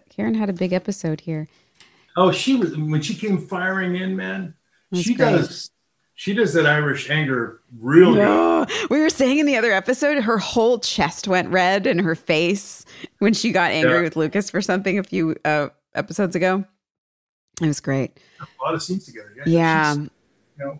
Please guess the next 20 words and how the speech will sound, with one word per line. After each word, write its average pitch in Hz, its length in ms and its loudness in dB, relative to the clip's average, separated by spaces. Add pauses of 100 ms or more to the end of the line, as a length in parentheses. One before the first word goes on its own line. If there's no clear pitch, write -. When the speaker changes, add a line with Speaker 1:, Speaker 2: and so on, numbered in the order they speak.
Speaker 2:
and 160 120 -8
she's 180 260 -4
such 180 200 -2
a, 151 120 -2 (120)
a 135 80 -10
calm 147 340 -2
and 127 160 -6
kind 127 240 -12
person 131 420 -12
in 117 140 -12
life. 127 240 -10
So - 140 -16
it's - 160 -20
great 151 180 -6
to 147 80 -16
see 143 240 -8
that 120 100 -8
her, 113 200 -10 (320)
her, 135 320 0
her, 139 460 -4